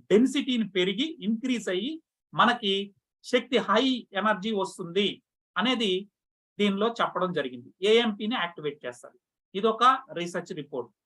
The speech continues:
ఫుడ్ అండ్ సైన్స్ న్యూట్రిషన్ వాళ్ళు ఒరిజినల్ రీసెర్చ్ రిపోర్ట్ ఉంది, మీరు చూసుకోవచ్చు. నెక్స్ట్ బ్లడ్ వెసల్స్ అంటే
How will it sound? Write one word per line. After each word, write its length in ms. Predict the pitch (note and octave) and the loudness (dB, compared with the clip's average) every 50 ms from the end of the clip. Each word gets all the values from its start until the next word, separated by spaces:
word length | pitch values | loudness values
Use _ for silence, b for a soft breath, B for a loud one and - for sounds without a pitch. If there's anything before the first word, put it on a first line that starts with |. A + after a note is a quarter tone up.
| _ _ _ | _ _ _
ఫుడ్ 140 | A3 A3 A#3 | 2 4 4
అండ్ 160 | A#3+ A3+ G#3 | 4 2 2
సైన్స్ 360 | G#3+ G3+ G3+ G3+ G3+ - - F#3 - _ _ _ F3 | 0 0 0 0 -4 -6 -12 -18 -20 _ _ _ -6
న్యూట్రిషన్ 440 | F3+ G3+ G3 G3+ G3+ F#3 - G3+ F3 | -4 -4 -2 -2 -4 -6 -6 -6 -2
వాళ్ళు 400 | F3+ F3 F3 F#3+ G#3+ C#4+ - - _ _ _ _ _ _ _ D#3 | 2 2 2 2 2 -2 -4 -8 _ _ _ _ _ _ _ 0
ఒరిజినల్ 440 | F#3 G#3+ G3+ C#4 B3 C4 B3+ A3+ | 2 2 2 2 2 2 2 0
రీసెర్చ్ 400 | A3 A3 G3+ - A3 G3 - - | 0 -2 -2 -2 -4 -4 -4 -6
రిపోర్ట్ 360 | F3+ F#3 F#3 - G#3 G3+ - G#3 | -8 -6 -4 -4 -4 -2 0 0
ఉంది, 340 | G3+ G3+ A#3 D4 C#4+ - _ _ _ _ E3 | 0 2 0 0 -2 -6 _ _ _ _ -6
మీరు 240 | F3 F3+ F3 - C#3+ | -6 -4 -4 -6 -8
చూసుకోవచ్చు. 540 | C3+ - - D3+ C#3 B2 A#2+ - - - - _ _ _ _ _ _ _ _ - | -8 -8 -6 -6 -6 -6 -6 -8 -14 -20 -20 _ _ _ _ _ _ _ _ -2
నెక్స్ట్ 340 | E3+ A3 A#3 - - - - | 2 2 2 2 0 -4 -6
బ్లడ్ 280 | D3+ F#3+ A#3 A#3 A3 A3 | 0 2 2 2 4 4
వెసల్స్ 460 | A#3 A#3 G#3+ A#3 G#3 E3 C3 - _ _ _ _ _ _ _ _ E3+ | 4 4 4 4 2 2 0 -4 _ _ _ _ _ _ _ _ -6
అంటే 420 | G3+ G3+ A#3+ G3+ G3 G#3+ A3 | -2 0 2 2 2 2 -2